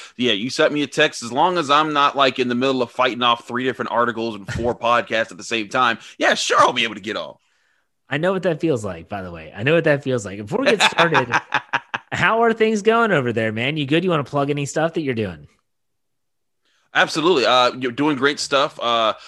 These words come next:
Speaker 1: you know, I wrote a, a, a, an interesting article. Ramon Foster, who we know, former Steeler, he's working in Tennessee in radio, but he's also with us at D K Pittsburgh Sports dot com. Uh, he, uh, he interviewed Bud Dupree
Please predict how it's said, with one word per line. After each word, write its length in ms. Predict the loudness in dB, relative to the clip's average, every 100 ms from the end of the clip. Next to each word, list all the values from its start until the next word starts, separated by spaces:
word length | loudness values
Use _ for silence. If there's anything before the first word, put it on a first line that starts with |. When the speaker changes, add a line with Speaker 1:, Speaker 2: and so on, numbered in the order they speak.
| -20 _
Speaker 1:
you 80 | -2
know, 80 | 2
I 120 | 2
wrote 200 | 2 2
a, 420 | 2 0 0 -2
a, 20 |
a, 280 | -4 -4 -4
an 100 | -2
interesting 400 | -4 -6 -6 -4
article. 500 | 0 0 0 -4 -4
Ramon 320 | -2 -2 -2
Foster, 480 | -2 -2 0 -2 -6
who 360 | -4 -4 -4 -6 -16 -8
we 120 | -4
know, 180 | -2 -2
former 260 | -2 -2 -2
Steeler, 560 | -2 0 2 2 2
he's 380 | 0 -6 -6 -6
working 220 | -8 -6
in 80 | -8
Tennessee 480 | -6 -6 -6 -6 -4
in 100 | -2
radio, 320 | -4 -2 -2
but 140 | -2 -6
he's 180 | -4
also 260 | -2 -2 -6
with 220 | -8 -6
us 140 | -8 -10
at 80 |
D 120 | -12 -8
K 160 | -8
Pittsburgh 380 | -8 -8 -8 -10
Sports 360 | -8 -6 -6 -2
dot 220 | -2 -2
com. 340 | -4 -4 -6 -12 -20 -18 -6
Uh, 280 | -2 0 -2
he, 520 | -6 -6 -4 0 2
uh, 300 | 2 2 -2
he 400 | -4 -8 -8 -12 _
interviewed 520 | 0 0 0 -4 -2
Bud 220 | 0 0
Dupree 580 | -4 -10 -8 -6 -6 -8